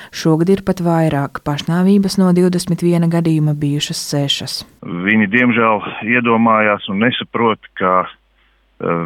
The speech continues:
Speaker 2: vilciens tas nav tikai vienkārši mehānisms, ka tur iekšā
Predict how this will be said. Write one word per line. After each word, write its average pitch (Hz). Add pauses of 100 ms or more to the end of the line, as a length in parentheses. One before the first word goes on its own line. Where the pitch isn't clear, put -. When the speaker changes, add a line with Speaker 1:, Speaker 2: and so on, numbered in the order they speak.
(120)
Speaker 2:
vilciens 110
tas -
nav 117
tikai 98
vienkārši 104
mehānisms, 87
ka -
tur 82 (160)
iekšā 85